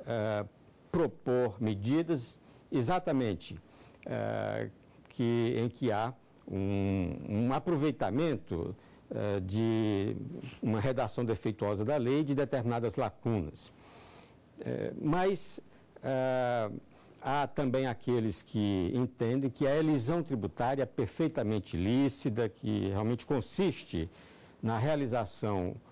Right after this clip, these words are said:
de atos que se encontram em sintonia com as leis. E, tendo em vista os valores que variam de estado para estado, é que a elisão tributária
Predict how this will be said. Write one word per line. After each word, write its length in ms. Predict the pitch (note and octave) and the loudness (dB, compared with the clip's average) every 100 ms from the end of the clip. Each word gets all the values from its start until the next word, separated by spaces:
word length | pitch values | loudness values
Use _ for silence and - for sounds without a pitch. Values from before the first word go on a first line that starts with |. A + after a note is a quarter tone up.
| - - | -10 -2
de 160 | A#2 | 2
atos 380 | F3+ C#3+ D3 - | 2 2 -2 -6
que 120 | - | -4
se 180 | D3+ - | -2 0
encontram 520 | D#3 - D#3+ D#3+ - | 0 0 0 0 0
em 40 | C#3 | 0
sintonia 920 | - - A3+ G#3 - A2+ G#2+ A#2+ C3+ | 0 2 2 2 2 2 2 2 2
com 140 | - | 0
as 180 | C3 G2 | 0 0
leis. 440 | G2+ E2+ - - - - - - - - - - | 2 0 -2 -10 -14 -20 -20 -20 -20 -20 -20 -8
E, 640 | A2 G#2+ A#2 A2+ G2 F#2 - A#2+ - - - | -2 2 2 2 2 -2 -4 -12 -16 -20 -4
tendo 220 | B2 B2 | -2 0
em 80 | A#2+ | 0
vista 840 | G#2+ F3+ B2+ - A2+ F#2 F2+ - - - - - | 2 2 2 -2 0 0 0 -4 -10 -20 -20 -6
os 220 | - C3+ | -2 0
valores 1040 | B2 A2+ B2 E3+ F3+ G2+ E2+ - - - - - | 2 2 2 4 4 2 -4 -8 -8 -10 -16 -6
que 120 | A#2 | -2
variam 760 | G#2+ G2+ A#2+ F3 F3+ C#3 G2+ | 0 0 0 2 4 4 2
de 160 | G2 A2+ | 0 0
estado 840 | G#2 - - G#2+ G2+ F#2 F2+ E2+ E2 - | 0 -4 -2 0 0 0 -2 -2 -4 -6
para 160 | F2+ | -4
estado, 600 | E2 - - A#2+ E3+ E3+ - - - - - - - - | -4 -6 0 2 2 0 -12 -18 -20 -20 -20 -20 -20 -12
é 160 | - C3 | -4 -4
que 800 | - - C#3+ C#3 C3+ B2+ A2+ G2 - - | -4 -6 0 2 4 4 2 0 -4 -2
a 140 | B2+ | 0
elisão 340 | D3+ C#3+ B2+ | 2 2 0
tributária 800 | B2 A2 F#2 - D#3 D3 G2 E2+ | -2 -2 -2 -2 -2 0 -2 -4